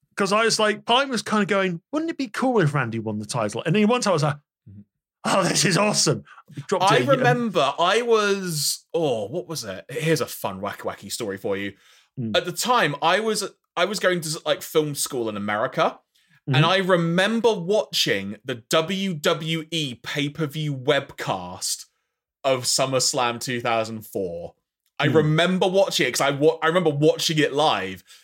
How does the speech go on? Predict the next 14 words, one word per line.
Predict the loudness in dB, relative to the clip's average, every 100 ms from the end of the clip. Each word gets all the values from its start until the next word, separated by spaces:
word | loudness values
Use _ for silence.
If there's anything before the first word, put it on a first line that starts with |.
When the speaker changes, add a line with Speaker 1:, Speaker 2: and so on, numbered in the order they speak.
| _ -6
Speaker 2:
It | -6
was | -4 -8
an | -10 _ 0
awful | 0 -2 -14 -10
stream. | -8 -4 -6 -6 -14 -20 _ _ _ -4
Like, | -2 0 2
we're |
talking, | 2 2
like, | -2 -2
two | -2 0
thousand | 0 -2 -4
four | -4 2 2 0
quality, | -2 0 0 -6 -8 -8
like, | -6 -6 -8